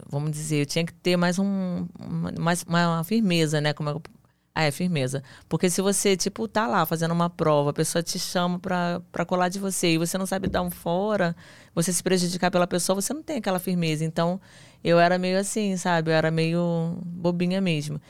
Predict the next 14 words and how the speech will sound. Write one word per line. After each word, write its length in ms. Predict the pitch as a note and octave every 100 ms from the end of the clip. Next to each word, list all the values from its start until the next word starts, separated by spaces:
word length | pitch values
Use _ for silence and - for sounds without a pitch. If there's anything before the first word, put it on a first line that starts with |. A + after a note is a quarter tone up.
| - -
Então, 380 | D#3+ D#3+ E3 F3
eu 80 | F#3
precisei 600 | F#3+ - F#3+ E3 D#3+ F3
passar 280 | D#3+ D#3+
dessa 240 | D3+ D3+ -
fase 240 | D3+ D3
da 100 | D3
escola 880 | D3+ - - C#3 C#3 D3 D3+ C#3+ C#3+
e 80 | C#3+
tal, 460 | - C#3+ C#3 D3+
e 400 | E3+ G3+ A3 B3 -
perdendo 340 | A3+ G#3 G3+
a 40 | G3+
timidez. 640 | G#3 A3+ G#3+ E3+ -